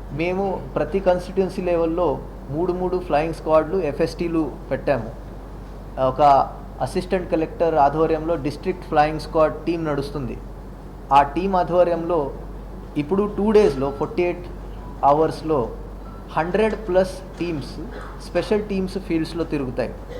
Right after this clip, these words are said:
అవి ఏంటంటే, అందులో ఎస్ఐ ఆధ్వర్యంలో క్యూఆర్టీస్ ఫిఫ్టీ సిక్స్, దాని తర్వాత ఇన్స్‌పెక్టర్ ఆధ్వర్యంలో స్ట్రైకింగ్ ఫోర్సెస్ థర్టీ వన్, దాని తర్వాత డిఎస్పీ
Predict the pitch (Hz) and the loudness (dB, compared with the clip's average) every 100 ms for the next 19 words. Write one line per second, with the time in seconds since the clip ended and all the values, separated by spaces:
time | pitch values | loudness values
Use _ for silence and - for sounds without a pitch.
0 | - 143 180 185 190 180 180 214 190 - | -2 2 4 2 2 -2 -2 -2 -2 -4
1 | - - - 135 160 180 190 143 - - | -10 -14 -4 -2 0 2 2 2 -2 -10
2 | - - - 139 135 196 202 175 165 180 | -14 -14 -4 -4 2 4 8 6 8 6
3 | 170 165 160 170 147 - 156 160 160 165 | 4 2 0 0 0 -2 6 6 6 2
4 | 127 123 120 131 - 143 147 - - 110 | -2 -4 -8 -8 -6 -6 -8 -10 -10 -12
5 | - - - - - 151 160 165 165 165 | -12 -14 -14 -4 6 6 6 4 4 6
6 | 190 147 - 143 143 139 190 - 190 160 | 6 6 4 -4 -6 -2 -4 2 6 6
7 | 160 160 160 160 165 165 147 147 156 147 | 6 2 2 0 -2 2 2 2 -4 -2
8 | 139 - 139 - 143 131 135 - 143 143 | -2 -2 -6 -6 -8 -6 -8 -4 -2 0
9 | 131 113 - - - - 165 160 170 175 | 0 -6 -12 -14 -14 4 6 6 4 2
10 | 180 220 180 147 156 170 - 180 170 160 | 4 4 4 2 -2 -2 -4 -4 -2 -2